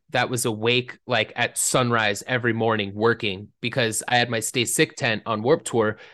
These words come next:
So I would wake up at sunrise and help my dude, like, set everything up and get everything in order. And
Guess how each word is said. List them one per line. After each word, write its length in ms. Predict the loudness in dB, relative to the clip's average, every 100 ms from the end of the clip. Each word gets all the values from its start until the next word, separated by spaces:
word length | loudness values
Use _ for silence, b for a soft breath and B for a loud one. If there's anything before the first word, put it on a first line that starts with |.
| B
So 160 | 0
I 80 | 2
would 160 | 2 2
wake 240 | -2 0
up 100 | -2
at 100 | -2
sunrise 580 | -2 0 2 2 2 0
and 80 | -4
help 280 | 0 0 -2
my 160 | -2 -2
dude, 300 | 0 -2 0
like, 180 | -2 0
set 300 | 0 2 2
everything 420 | 0 -2 -2 2
up 280 | 2 0 -2
and 160 | -6
get 180 | 0 0
everything 340 | 0 0 -2
in 100 | -2
order. 420 | -2 0 2 4 2
And 180 | 0